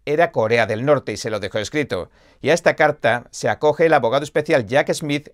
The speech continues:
en su acusación contra Trump en materia de secretos de defensa nacional y cuestiones de seguridad nuclear. Y por otra parte, también se acoge a la correspondencia que mantuvieron Trump y el líder Kim Jong-un cuando firmaron la tregua nuclear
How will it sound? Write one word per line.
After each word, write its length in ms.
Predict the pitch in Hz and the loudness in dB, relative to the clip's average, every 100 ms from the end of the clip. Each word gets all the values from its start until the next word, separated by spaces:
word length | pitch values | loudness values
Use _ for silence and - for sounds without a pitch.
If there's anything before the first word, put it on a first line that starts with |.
| - | -6
en 140 | 131 | -6
su 160 | - 139 | 0 0
acusación 640 | 117 127 123 107 160 151 | 0 -2 -4 -2 -2 -2
contra 360 | 165 156 175 170 | -2 2 0 2
Trump 260 | 147 139 - | 0 -2 -6
en 160 | 117 104 | -8 -4
materia 440 | 101 98 139 165 | -4 -4 -2 -2
de 120 | 160 | -2
secretos 420 | 156 - 165 165 135 | -4 -4 -4 -2 -2
de 100 | 117 | -2
defensa 380 | 110 143 139 | -2 -4 -2
nacional 460 | 156 147 151 135 135 _ _ - | -2 -2 0 0 0 _ _ -10
y 120 | 147 | -4
cuestiones 480 | 139 127 185 160 117 | -2 -2 0 0 0
de 80 | 117 | 0
seguridad 460 | 123 117 113 120 | -2 -2 -2 -2
nuclear. 500 | 110 110 101 69 - _ _ _ _ _ _ _ | -4 -10 -10 -10 -14 _ _ _ _ _ _ _
Y 100 | 117 | -8
por 160 | 98 101 | -4 -2
otra 200 | 147 135 | 2 2
parte, 280 | 147 147 117 | 2 0 -2
también 260 | 104 135 | -2 -2
se 120 | 139 | -2
acoge 280 | 135 143 160 | 0 0 2
a 40 | 156 | 2
la 100 | 147 | 2
correspondencia 800 | 147 131 117 101 131 143 165 151 | 0 -2 -8 -8 -8 -4 -4 -2
que 100 | 113 | -4
mantuvieron 540 | 101 95 123 151 143 | -6 -6 -4 -4 -6
Trump 380 | - 143 143 - _ - | -2 0 0 -6 _ -6
y 120 | 113 | -4
el 120 | 98 | -2
líder 380 | 131 156 160 151 | -2 0 -2 -2
Kim 240 | 151 143 131 | -6 -2 0
Jong-un 520 | 151 156 143 147 - | 0 0 -4 -6 -6
cuando 340 | - 131 117 110 | 0 0 0 -4
firmaron 480 | 110 101 131 156 | -4 -2 0 0
la 160 | 127 104 | -2 -2
tregua 280 | 143 151 160 | 0 2 0
nuclear 500 | 156 160 143 135 | 0 2 2 2